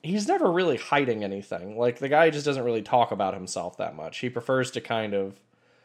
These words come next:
wax poetic on the human condition when it comes to culture and food,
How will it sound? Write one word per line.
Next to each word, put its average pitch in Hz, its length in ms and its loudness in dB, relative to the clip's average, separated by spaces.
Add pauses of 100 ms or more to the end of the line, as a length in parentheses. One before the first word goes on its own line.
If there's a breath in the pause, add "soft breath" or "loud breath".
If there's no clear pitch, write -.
(180 soft breath)
wax 110 500 4
poetic 107 560 2
on 104 140 -2
the 92 80 -4
human 107 380 -4
condition 101 600 -4
when 92 100 -6
it 87 120 -10
comes 101 340 -6
to 98 180 -10
culture 101 520 -4
and 90 180 -10
food, 98 380 -6